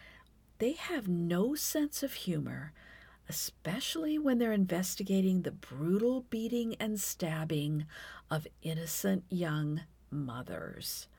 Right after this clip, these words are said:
After Murray finishes his detailed written statement, he tells detectives that something in the statement would cause them to look at it with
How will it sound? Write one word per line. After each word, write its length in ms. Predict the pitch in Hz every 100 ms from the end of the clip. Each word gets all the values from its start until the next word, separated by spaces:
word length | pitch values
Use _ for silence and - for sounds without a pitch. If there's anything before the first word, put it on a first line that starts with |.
| - - - - - - - - - - - - - _
After 460 | 240 262 302 - 359
Murray 340 | 330 254 240
finishes 680 | 240 202 190 190 - 185 -
his 300 | - 175 156
detailed 840 | 160 170 170 202 - 247 247 233 214
written 500 | 165 170 190 240 247
statement, 800 | - - 139 - - 147 151 151 - - - - - - - - - -
he 120 | 269
tells 380 | - 320 349 -
detectives 960 | 392 - 208 196 - 190 185 180 185 -
that 420 | 190 180 175 -
something 640 | - - 330 349 - 349 277
in 180 | 220
the 100 | 202
statement 760 | 196 - 180 165 - 165 160 156 - - - -
would 140 | 262
cause 360 | - 254 262 247
them 260 | 220 196 190
to 140 | 214
look 240 | 220 220 208
at 180 | 190
it 240 | 180 170 - - - - - - -
with 800 | 294 302 302 294 285 285 262 -